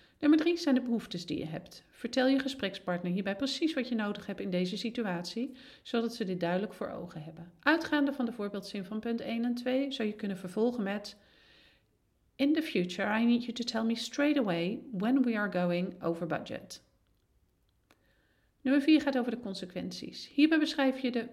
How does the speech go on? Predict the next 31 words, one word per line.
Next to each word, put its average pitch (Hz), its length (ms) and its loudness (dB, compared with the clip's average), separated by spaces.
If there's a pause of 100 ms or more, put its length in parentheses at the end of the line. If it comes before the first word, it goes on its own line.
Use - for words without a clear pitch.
positieve 262 500 0
invloed 240 560 -2 (140)
die 208 120 -4
jouw 202 240 -2
behoeftes 202 460 -10
zullen 202 220 -4
hebben 190 280 -4
op - 140 -12
de - 240 -6
situatie 202 720 -4
of - 100 -12
in 185 100 -4
de 180 80 -4
toekomst. - 520 -10
Bijvoorbeeld: 185 640 -4 (540)
"If 311 200 2
you 277 120 2
do 247 100 -2
this, 214 440 -4
we 214 100 2
will 226 160 4
have 240 240 -2
a 220 220 0
higher 233 180 0
chance 185 540 -6
to 202 120 -4
hit 185 320 -4 (120)
our 196 160 -6
targets." - 760 -6 (1300)
Vijf, - 460 -6 (200)
uitbreiding. 156 720 2